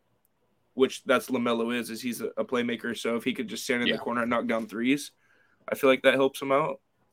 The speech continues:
Speaker 2: And I think drafting a guy like Agbaji this early in LaMelo's career is a good sign because a guy like LaMelo isn't going to be a tier one defender at any point in his career.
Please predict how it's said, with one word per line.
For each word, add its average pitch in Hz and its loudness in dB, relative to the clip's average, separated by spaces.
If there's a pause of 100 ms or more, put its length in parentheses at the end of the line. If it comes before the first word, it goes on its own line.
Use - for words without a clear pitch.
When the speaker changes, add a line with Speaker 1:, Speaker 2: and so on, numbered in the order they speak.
(260)
Speaker 2:
And 127 6
I 127 10
think 151 6
drafting 123 10
a 123 8
guy 107 10
like 107 10
Agbaji 98 4
this 101 0
early 104 2
in 98 0
LaMelo's 98 2
career 98 0
is 101 0
a 95 -4
good 92 0
sign 90 4
because 101 -2
a 101 0
guy 104 10
like 123 10
LaMelo 107 6
isn't 101 -2
going 101 -4
to 95 -6
be 92 -2
a 90 4
tier 95 -2
one 95 -2
defender 90 2
at - -2
any 92 -4
point 92 0
in - -20
his 95 -4
career. 95 2